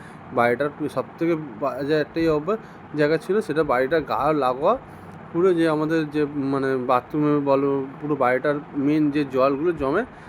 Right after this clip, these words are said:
সেই একটা ইয়ে করে গেছে, সেফটি ট্যাঙ্ক। তো আমি ওই জন্যই আর কি আমাদের পিছনে বিশেষ করে আউটসাইডটা ড্রিল করতেই হয়েছিল। যাই হোক, এইভাবে ড্রিল করতে করতে আমাদের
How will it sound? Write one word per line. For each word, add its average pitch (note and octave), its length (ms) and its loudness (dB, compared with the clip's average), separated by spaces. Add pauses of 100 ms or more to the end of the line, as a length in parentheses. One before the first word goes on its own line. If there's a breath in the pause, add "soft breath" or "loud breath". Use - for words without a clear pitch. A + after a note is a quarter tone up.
(160 loud breath)
সেই D3+ 240 2
একটা G#3 280 0
ইয়ে E3 160 2
করে C3+ 220 0
গেছে, A#2+ 140 -2
সেফটি D3 300 -4
ট্যাঙ্ক। A2 200 -6 (400 loud breath)
তো D3+ 80 0
আমি D3 120 2
ওই C#3 240 2
জন্যই F3 320 2
আর G3 120 4
কি G3 120 0
আমাদের E3 320 0
পিছনে D3+ 260 -2
বিশেষ C#3+ 260 -8
করে D#3+ 220 -4
আউটসাইডটা C3+ 480 -4
ড্রিল C3 300 -4
করতেই B2+ 320 -4
হয়েছিল। A#2 340 -6 (640 loud breath)
যাই F3 140 4
হোক, E3 220 -4
এইভাবে D3+ 380 2
ড্রিল C#3+ 180 0
করতে D3+ 280 -2
করতে D3 240 -2
আমাদের C#3 280 -2